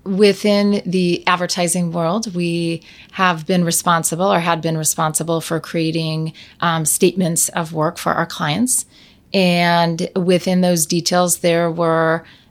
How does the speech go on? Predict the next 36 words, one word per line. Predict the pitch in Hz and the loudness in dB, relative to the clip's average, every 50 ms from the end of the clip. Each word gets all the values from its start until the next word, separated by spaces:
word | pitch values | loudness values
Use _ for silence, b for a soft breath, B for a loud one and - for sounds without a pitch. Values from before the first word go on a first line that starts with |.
| b - | b -10
uh, | - 175 165 165 - - - - - | -8 -6 -4 -4 -4 -4 -4 -4 -2
there | 170 196 190 | 2 2 2
was | 180 185 180 | 4 4 2
a | 185 | 2
lot | 175 170 170 | 2 2 0
of | 160 - | 0 -4
pressure | - - 170 156 - - 185 180 | -4 -4 -2 -2 -2 -2 -4 -2
to | - 175 | -2 -4
hit | 165 - 175 - | -2 -2 -4 -2
certain | - - 160 - 175 165 | -2 -2 -2 -4 -4 -4
margins. | 160 156 156 156 156 - - - - - - - | -2 -2 -2 -4 -4 -8 -10 -10 -6 -6 -6 -6
And | - - 175 165 | -4 -4 -2 0
by | 160 156 | 0 0
hitting | 156 - 285 339 330 247 | 0 0 0 2 2 2
certain | - - 175 - 170 | 0 0 -2 -4 -2
margins, | 160 151 151 151 190 165 165 165 160 - | -2 -2 -2 -2 -2 -4 -2 -2 -2 0
you | 175 170 165 | 0 -2 0
were | 165 170 160 156 156 151 | 0 0 2 2 2 2
manipulating | 180 180 175 170 165 175 170 160 160 151 151 165 170 175 | 2 2 2 2 0 0 0 2 2 2 2 0 0 0
or, | 165 156 156 151 151 151 151 B B B B B B B B B - | 0 2 2 2 0 0 -2 B B B B B B B B B -10
um, | 170 156 151 151 151 - - - | -6 -6 -4 -4 -6 -6 -4 -2
changing, | - - - 190 185 180 180 180 165 165 160 160 160 160 | 0 0 2 2 2 2 2 2 2 0 -2 -2 -2 -2
so | - - 170 160 | 0 0 0 0
to | 156 156 | 2 2
speak, | 151 - - - 170 156 156 156 - | 0 0 0 -2 -2 -4 -4 -4 -4
the | - 151 143 - | -4 -4 -4 -2
hours | - 160 156 156 151 151 151 151 156 156 156 151 - - - - _ _ - | -2 0 0 0 0 0 -2 -2 -2 -2 -2 -4 -4 -6 -6 -14 _ _ -6
to | - - 175 | -4 -2 0
which | 156 165 151 135 - - - | 0 0 0 0 0 -2 0
you | 170 165 160 156 | 0 -2 -2 -2
were | 156 160 160 151 151 147 156 156 147 b b b b | -2 -2 -2 0 0 0 0 -2 -4 b b b b
billing | - 180 175 165 160 160 | -4 -2 -2 0 -2 -2
your | 156 151 | -2 -4
client. | 147 - - - - - - - - - - _ _ B B B B B B B B | -4 -4 -4 -2 -2 -2 -2 -6 -10 -16 -20 _ _ B B B B B B B B
And | - 185 180 160 165 165 160 160 160 160 156 160 160 156 - - - - | -4 -2 0 0 0 0 0 0 0 0 0 0 0 -2 -4 -4 -4 -6
I, | 156 165 165 165 165 165 165 160 160 160 160 156 156 - - | -4 -2 -2 0 0 0 0 0 0 0 0 -2 -4 -6 -10